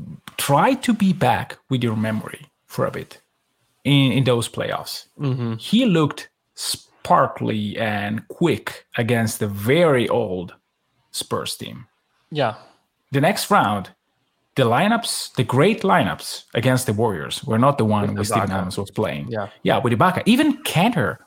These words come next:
Speaker 1: was, in game six, Kanter had the best ra-, net rating of the team.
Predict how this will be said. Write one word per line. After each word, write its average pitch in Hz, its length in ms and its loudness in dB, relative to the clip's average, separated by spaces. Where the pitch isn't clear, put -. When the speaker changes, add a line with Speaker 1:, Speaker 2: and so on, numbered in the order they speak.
Speaker 1:
was, 135 240 2
in 160 200 4
game 214 260 4
six, - 500 -4
Kanter 202 340 2
had 170 300 0
the 117 80 -2
best 135 320 0
ra-, 120 220 0
net 127 240 -2
rating 113 280 -2
of 101 100 -6
the 101 80 -10
team. - 340 -10